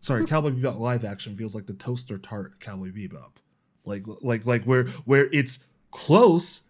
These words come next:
Speaker 1: but it doesn't taste the same. The packaging sucks, like, the feel of it sucks, but, like, it is a Pop-Tart. It's just not the Pop-Tart
Speaker 2: Yeah.
Speaker 1: you want it.
Speaker 2: And I think we'll, we'll finish up the pros section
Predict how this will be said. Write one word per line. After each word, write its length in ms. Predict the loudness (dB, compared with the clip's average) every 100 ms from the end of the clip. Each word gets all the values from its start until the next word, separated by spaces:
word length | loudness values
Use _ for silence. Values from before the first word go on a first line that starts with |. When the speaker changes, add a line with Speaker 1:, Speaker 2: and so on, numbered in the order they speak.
| _
Speaker 1:
but 120 | 0
it 140 | 0 6
doesn't 260 | 6 6
taste 240 | 8 6 6
the 60 |
same. 300 | 2 2 2
The 80 | 0
packaging 480 | 0 2 2 0 -4
sucks, 420 | -2 0 0 0
like, 120 | -2
the 80 | -2
feel 260 | 0 2 2
of 60 | 0
it 100 | -4
sucks, 300 | -2 -4 -4
but, 240 | -4 -2
like, 220 | -2 -2 -4
it 160 | -6 -6 -2
is 320 | 4 4 4
a 80 | 0
Pop-Tart. 720 | 2 2 2 0 0 0 -4 _ _ _ _ _ _ _ _ _ _ -4
It's 220 | -4 -2
just 260 | 0 0
not 340 | 0 0 0 -2
the 80 | -6
Pop-Tart 320 | -4 -4 -2
Speaker 2:
Yeah. 260 | -2 -2
Speaker 1:
you 80 | -4
want 240 | -8 -10 -12
it. 80 | -20 _ _ _
Speaker 2:
And 280 | -2 -2 -6 -4
I 120 | -2
think 260 | -2 -6 -6
we'll, 200 | -4 -4 -4 -12 -20 _
we'll 220 | 0 0
finish 380 | 0 -2 -4 -6 -6
up 220 | -6 -6
the 60 |
pros 340 | -10 -4 -4 -4
section 380 | -10 -12 -14